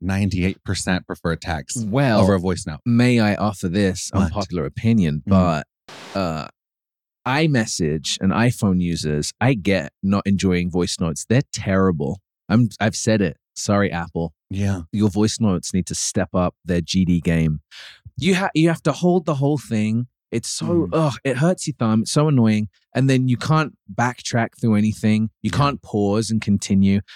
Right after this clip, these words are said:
Speaker 2: And then when you let go and you listen back to voice notes, if I send you a three minute, fifty-second voice note,
Speaker 1: You have.
Speaker 2: you have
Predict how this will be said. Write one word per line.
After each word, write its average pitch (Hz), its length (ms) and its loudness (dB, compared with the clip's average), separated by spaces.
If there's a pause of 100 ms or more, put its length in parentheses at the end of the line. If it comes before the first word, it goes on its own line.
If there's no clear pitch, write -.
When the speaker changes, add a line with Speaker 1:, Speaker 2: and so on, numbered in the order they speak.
Speaker 2:
And 139 80 0
then 160 80 4
when 160 80 4
you 156 100 4
let 147 160 2
go 156 160 2
and 143 80 0
you 127 120 0
listen 131 280 0
back 117 240 0
to 131 100 -6
voice 139 260 0
notes, 147 260 0
if - 160 -2
I 196 60 4
send 190 200 -2
you 156 80 2
a 127 60 -2
three 143 300 -2
minute, 127 220 4
fifty-second 120 500 -2
voice 95 260 -2
note, 143 200 0 (100)
Speaker 1:
You 101 140 -2
have. 90 240 0
Speaker 2:
you 165 140 6
have 143 240 -2